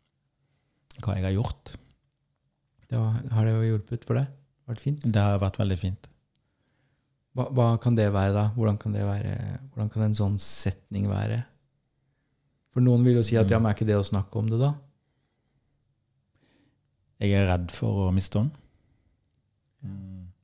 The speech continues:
Speaker 1: Føler meg hjelpeløs når hun har det vondt. Og så har jeg dyttet, eh, det på henne.
Speaker 2: Ja.
Speaker 1: Mm.
Speaker 2: Så det du har sagt er at, «Og det er mitt problem, det.»
Speaker 1: Det er mitt problem, ja.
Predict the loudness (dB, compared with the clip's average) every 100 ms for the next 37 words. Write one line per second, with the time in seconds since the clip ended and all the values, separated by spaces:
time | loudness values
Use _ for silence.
0 | _ -2 0 2 2 0 -2 -2 -2 -4
1 | -6 -4 -4 -4 -4 -4 -4 -8 -20 _
2 | _ _ _ _ _ _ _ _ _ _
3 | _ _ _ -8 -8 -4 -2 0 -2 -4
4 | -6 -6 -6 -4 -6 -8 -10 -10 -10 _
5 | -12 -8 -6 -6 -6 -6 -10 -8 -6 -4
6 | -4 -6 -8 _ _ _ _ -20 -20 _
7 | _ -20 -18 -18 -20 -20 _ _ _ _
8 | _ _ _ _ _ _ _ _ _ _
9 | _ _ _ _ _ _ -6 0 2 2
10 | 0 -4 -2 -2 -2 -8 _ _ _ _
11 | _ -8 -2 0 0 -2 -4 -10 -6 -2
12 | -2 -2 -4 -6 -10 _ _ -4 0 0
13 | -2 -6 -6 -6 -6 -8